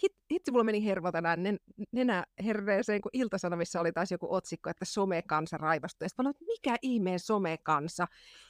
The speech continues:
Et sekin oli niinku kansainvälinen juttu, et ei oo mitään kansaa,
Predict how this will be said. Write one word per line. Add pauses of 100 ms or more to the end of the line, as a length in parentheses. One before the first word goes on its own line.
Et
sekin
oli
niinku
kansainvälinen (380)
juttu, (180)
et
ei
oo
mitään
kansaa,